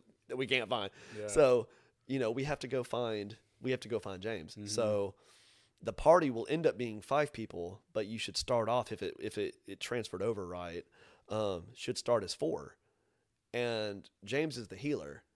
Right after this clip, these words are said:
Speaker 1: So if you wonder why there's no one that heals, just James is the healer. And, uh, I need to tone him down a little bit because whenever you do get James in the group, I mean, full group heal. <laughs> Wah!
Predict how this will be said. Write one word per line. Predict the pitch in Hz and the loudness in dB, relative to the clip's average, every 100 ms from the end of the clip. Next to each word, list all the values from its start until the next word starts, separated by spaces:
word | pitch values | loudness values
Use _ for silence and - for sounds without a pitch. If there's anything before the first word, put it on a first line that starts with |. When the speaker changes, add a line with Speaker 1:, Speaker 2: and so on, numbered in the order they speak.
| _ _ _ _ - | _ _ _ _ -4
Speaker 1:
So | 123 110 | 2 4
if | 107 107 | 4 0
you | |
wonder | 120 123 110 | -4 -2 0
why | 113 107 | 0 0
there's | 101 104 | -4 -6
no | 117 | -4
one | 101 95 | -4 -6
that | 98 | -6
heals, | 131 131 98 | 0 0 0
just | - 92 | -4 -10
James | 85 110 143 104 | -6 -4 -4 -6
is | 92 | -10
the | 95 | -10
healer. | 104 98 95 - - - - - | -8 -6 -8 -12 -20 -20 -20 -8
And, | 113 110 107 104 104 | -4 -2 -2 -4 -4
uh, | 107 101 95 87 90 - _ _ _ _ 90 | -4 -2 -4 -8 -12 -16 _ _ _ _ -6
I | |
need | 113 151 | -2 0
to | |
tone | - 135 123 | 0 -2 -2
him | 107 | 0
down | 131 123 | 0 0
a | |
little | 113 104 | -2 -4
bit | 104 101 | -6 -6
because | 101 98 | -10 -10
whenever | 104 98 | -10 -10
you | 92 | -8
do | 92 165 | 0 0
get | 135 123 | 2 -2
James | 104 113 113 104 101 | -2 -8 -8 -8 -10
in | 104 | -10
the | 104 | -10
group, | 101 110 104 - 92 | -8 -6 -6 -10 -12
I | |
mean, | 92 87 87 92 _ _ _ _ _ _ _ | -10 -10 -12 -16 _ _ _ _ _ _ _
full | - - 151 120 | -8 2 4 4
group | 147 120 | 0 0
heal. | 131 139 120 - | 0 0 0 -4
<laughs> | 131 | 8
Wah! | 185 160 147 147 143 143 131 123 | 10 10 8 4 4 2 2 0